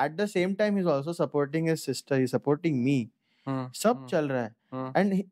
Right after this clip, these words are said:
Speaker 1: कभी भी ऐसा, he, ऐसे जताते नहीं है कोई भी,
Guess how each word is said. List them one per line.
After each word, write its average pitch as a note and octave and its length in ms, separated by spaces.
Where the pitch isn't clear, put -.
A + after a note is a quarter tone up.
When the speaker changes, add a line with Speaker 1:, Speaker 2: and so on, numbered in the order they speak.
Speaker 1:
कभी G3 260
भी C#4 160
ऐसा, A#3 640
he, E3 200
ऐसे G#3+ 320
जताते D#3 680
नहीं G3+ 180
है C#3+ 60
कोई G#2 200
भी, - 140